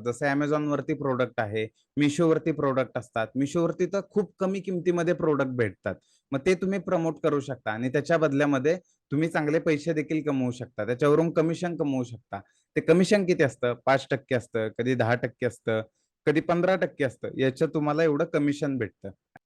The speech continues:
तर याच्यावरती कमाई कशी होते? तर अगदी पन्नास रुपयापासून ते पाचशे रुपयापर्यंत तुम्हाला याच्यामध्ये कमाई होते. ते पण प्रत्येक प्रोडक्ट प्रत्येक सेलवरती होते. तुम्हाला काय करायचंय, तर जसं की Meesho ॲप्लिकेशन आहे, तर Meesho-वरती जे पण तुम्हाला प्रोडक्ट घ्यायचे, त्याचे ॲफिलिएट लिंक काढा,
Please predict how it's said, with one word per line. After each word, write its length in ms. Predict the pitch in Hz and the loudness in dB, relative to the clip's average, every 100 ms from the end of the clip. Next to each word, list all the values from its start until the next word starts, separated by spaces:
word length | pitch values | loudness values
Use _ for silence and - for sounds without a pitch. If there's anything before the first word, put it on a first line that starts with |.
| _ - | _ 0
तर 80 | 165 | 2
याच्यावरती 440 | 185 214 208 220 | 2 2 0 -4
कमाई 320 | 208 196 190 | -4 -2 -2
कशी 240 | 170 160 143 | -4 -2 -2
होते? 200 | 113 107 | -2 -2
तर 120 | 135 | -2
अगदी 260 | 147 147 | 0 0
पन्नास 420 | 170 175 165 175 170 | -2 0 0 -2 -4
रुपयापासून 580 | 165 170 170 160 - | -2 0 0 -4 -8
ते 100 | 165 | -10
पाचशे 340 | 180 165 - 170 | -4 -6 0 0
रुपयापर्यंत 600 | 160 156 156 151 156 151 | 4 4 4 2 -2 -2
तुम्हाला 260 | 147 139 | -2 0
याच्यामध्ये 400 | 139 123 131 127 | 0 0 -2 -2
कमाई 300 | 127 123 110 | -2 -4 -2
होते. 220 | 107 95 107 - _ - | -4 -4 -8 -10 _ 0
ते 60 | 180 | 2
पण 200 | 196 196 | 2 2
प्रत्येक 460 | 208 185 - 190 - | 0 -2 -2 -2 0
प्रोडक्ट 380 | 175 170 180 - | 2 2 0 -2
प्रत्येक 360 | 175 165 - 170 | -4 -2 -4 -6
सेलवरती 600 | - 160 147 131 117 117 | -2 0 2 0 0 -2
होते. 260 | 98 - 92 _ _ _ - | -2 -4 -10 _ _ _ -4
तुम्हाला 240 | 120 151 | 0 2
काय 180 | 160 156 | 4 2
करायचंय, 460 | 135 120 104 - 127 - _ - | 2 0 -2 -4 -6 -8 _ -2
तर 60 | |
जसं 360 | 156 143 151 190 | 0 0 0 0
की 100 | 180 | 0
Meesho 480 | 185 170 156 185 180 - | 0 0 0 -2 -2 -2
ॲप्लिकेशन 600 | - 131 151 151 147 156 | -4 0 0 0 0 -2
आहे, 180 | 117 101 | -2 -2
तर 100 | 123 | 0
Meesho-वरती 580 | 135 143 170 170 165 175 | 0 0 0 -2 0 -2
जे 120 | 160 | -2
पण 180 | - 180 | -4 -4
तुम्हाला 280 | 170 165 170 | -2 0 0
प्रोडक्ट 360 | 165 160 151 147 | 0 0 0 0
घ्यायचे, 300 | 135 110 110 | -2 -2 -4
त्याचे 240 | 123 156 | -4 -2
ॲफिलिएट 380 | 147 165 175 175 | -4 -2 -2 0
लिंक 240 | 165 156 135 | -2 -2 0
काढा, 220 | 127 | 0